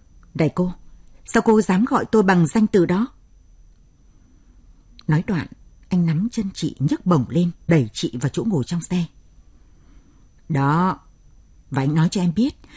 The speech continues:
với thân hình cao lớn của em, không thể gọi là đẹp." "Ian, anh là đồ tồi, nhưng anh biết rằng chị chẳng mếch lòng khi nghe nói đến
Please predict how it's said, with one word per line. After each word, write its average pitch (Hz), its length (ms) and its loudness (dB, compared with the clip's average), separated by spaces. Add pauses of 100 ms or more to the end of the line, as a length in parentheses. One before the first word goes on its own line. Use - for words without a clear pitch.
(100)
với 214 120 4
thân 226 160 4
hình 170 200 4 (100)
cao 240 200 2
lớn 214 280 4
của 160 160 -2
em, 202 200 0 (240)
không 277 160 2
thể 165 100 0
gọi 160 200 -4
là 156 160 -4
đẹp." 170 160 -2 (1600)
"Ian, 160 320 2 (480)
anh 220 140 6
là 202 60 6
đồ 180 140 4
tồi, 185 320 -2 (600)
nhưng 160 460 4
anh 175 140 2
biết 269 120 -2
rằng 143 300 -4 (220)
chị - 220 -8
chẳng 135 220 -6 (120)
mếch 254 200 -8
lòng 147 220 0 (260)
khi 202 120 0
nghe 190 160 0
nói 165 220 -2
đến 247 120 -4